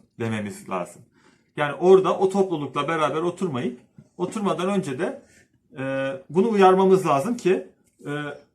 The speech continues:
üzerimize düşen sorumluluğu yerine getirelim. Yine En'am suresinde başka bir, e, kıssadan bahsediliyor. Hazreti İbrahim'le alakalı.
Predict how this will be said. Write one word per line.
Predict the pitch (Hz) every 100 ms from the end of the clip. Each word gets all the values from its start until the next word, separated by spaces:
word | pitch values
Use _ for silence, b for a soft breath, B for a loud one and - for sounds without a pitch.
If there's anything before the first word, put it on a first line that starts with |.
| -
üzerimize | 143 151 165 165 185
düşen | 175 - 127
sorumluluğu | - 190 175 151 139 226 262 _ _
yerine | 139 151 143 151 220 - - 185
getirelim. | 190 180 170 147 143 - -
Yine | 160 247 214 - - b -
En'am | 180 262 269
suresinde | 214 170 127 143 143 226 - -
başka | 131 143 - 277
bir, | 220 190 -
e, | 135 127 127
kıssadan | - 123 170 185 196
bahsediliyor. | 147 - 104 90 92
Hazreti | 113 117 -
İbrahim'le | 135 123 135 156 147
alakalı. | 107 98 90 95 147 247